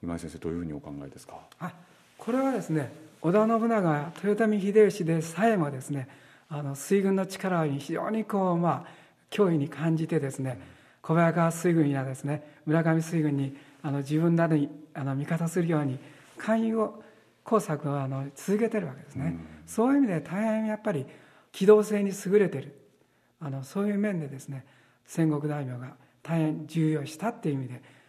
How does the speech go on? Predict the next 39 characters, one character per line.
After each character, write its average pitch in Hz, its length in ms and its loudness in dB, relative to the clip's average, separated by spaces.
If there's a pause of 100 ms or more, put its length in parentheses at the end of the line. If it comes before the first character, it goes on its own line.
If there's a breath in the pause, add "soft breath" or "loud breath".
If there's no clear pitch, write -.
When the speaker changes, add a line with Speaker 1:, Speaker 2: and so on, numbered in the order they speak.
(220 soft breath)
Speaker 2:
あ 143 80 -8
の、 127 160 -8
重 143 240 -4
要 135 180 -6
な、 135 200 -8 (680 soft breath)
あ 143 100 -8
の、 127 120 -8
戦 156 260 0
力 135 160 -6
と 131 140 -12
し - 100 -18
て - 60 -14
で - 80 -14
す - 100 -14
ね、 135 100 -6
Speaker 1:
う - 40 -4
ん。 82 460 -10
Speaker 2:
ま 147 100 -6
あ、 127 40 -6
認 131 200 -6
め 143 100 -4
ら 139 80 -6
れ 139 80 -8
て 151 160 -10
た 190 120 -6
っ 185 60 -10
て - 200 -10
い 139 100 -4
う 135 40 -4
面 135 200 -6
で 127 80 -12
も 127 100 -14
で 139 120 -20
す - 100 -20
ね、 123 140 -12 (480 soft breath)
日 160 100 6
本 156 120 6
史 156 140 -6
上 139 240 -4